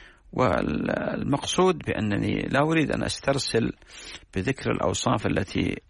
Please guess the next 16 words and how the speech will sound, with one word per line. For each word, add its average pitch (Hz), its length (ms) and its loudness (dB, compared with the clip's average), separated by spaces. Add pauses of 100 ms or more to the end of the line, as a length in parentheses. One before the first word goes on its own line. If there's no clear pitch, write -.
امتدح - 460 0
الله 104 260 4
فيها 95 320 0
كتابه - 560 -2 (120)
جل 87 240 2
وعلا، 76 340 2 (640)
هذا 82 140 -4
الكتاب 92 440 0
العظيم 82 460 2
الذي 80 400 0 (720)
جعله 92 500 2
بيان 98 460 2 (120)
للناس 90 560 0
وهدى 90 320 2
وموعظة 82 540 2
للمتقين. - 600 -4